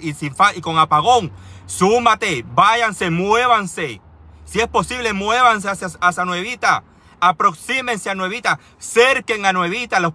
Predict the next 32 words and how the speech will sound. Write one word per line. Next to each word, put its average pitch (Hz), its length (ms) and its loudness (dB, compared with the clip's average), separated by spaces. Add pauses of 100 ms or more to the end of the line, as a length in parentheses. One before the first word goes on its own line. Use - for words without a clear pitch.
los 170 180 -4
poblados 208 440 2
alrededores, 196 880 0 (260)
el 165 220 -6
Camagüey, 180 800 2 (220)
eh, 170 340 -6
no 175 240 -4
sé, 233 220 -4
Villa 190 220 -4
Clara, 208 500 2 (100)
Cienfuegos, 185 760 -2
todo 240 180 0
el 233 80 -4
mundo, 233 280 -6
muévanse. 208 800 -4 (320)
Pero 170 160 -4
no 196 80 2
dejen 226 260 -4
morir 214 280 -4
a 196 80 0
su 170 120 -14
pueblo. 208 540 -6 (440)
No 180 140 -2
dejen 240 200 -2
que 226 80 -2
asesinen 220 520 -6
a 185 60 2
sus 175 160 -6
vecinos, 202 480 -6
a 165 120 0
sus 165 180 -6
hermanos, 196 500 0